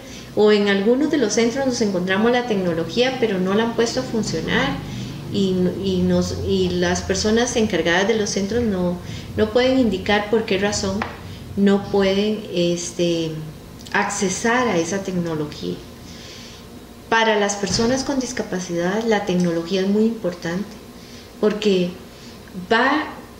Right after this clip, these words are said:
disminuyendo el grado de discapacidad que la persona tenga. Y si esos centros no tienen internet, en realidad las oportunidades para la educación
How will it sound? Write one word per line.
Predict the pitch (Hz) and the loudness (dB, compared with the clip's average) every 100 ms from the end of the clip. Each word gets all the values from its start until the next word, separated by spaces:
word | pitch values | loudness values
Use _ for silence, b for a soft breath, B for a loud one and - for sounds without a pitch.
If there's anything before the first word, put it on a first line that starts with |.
| - - - - - - - 180 | -20 -20 -20 -20 -20 -10 -8 0
disminuyendo | 226 220 214 208 190 185 220 285 302 - - - - | 4 6 6 4 4 4 4 2 -2 -6 -16 -20 -6
el | - 196 180 | 2 2 4
grado | 190 208 233 277 | 2 4 2 2
de | 240 | 2
discapacidad | - 190 175 175 170 170 | 0 -4 -4 -2 0 0
que | 175 | 2
la | 214 214 | 0 0
persona | - - 156 156 | -4 -4 -6 -6
tenga. | 202 226 233 B B B B B | -2 -2 -2 B B B B B
Y | 202 | -4
si | 190 220 | 2 2
esos | 226 285 | 4 2
centros | - 320 294 196 | 2 2 2 0
no | 190 208 240 | 2 4 2
tienen | 277 294 302 196 156 - B B B B | 0 -2 0 -2 -4 -10 B B B B
internet, | 226 247 277 254 214 196 202 - - - - | 0 2 2 2 2 0 -2 -10 -18 -10 2
en | 202 202 | 4 4
realidad | 196 185 185 185 214 | 4 4 4 4 4
las | 262 269 | 2 0
oportunidades | 269 185 180 175 165 165 180 202 240 254 - | -2 -4 -4 -4 -4 0 2 2 2 -2 -6
para | 196 165 | -4 -2
la | 139 | -2
educación | - - 165 180 196 190 | -4 -4 -4 0 0 0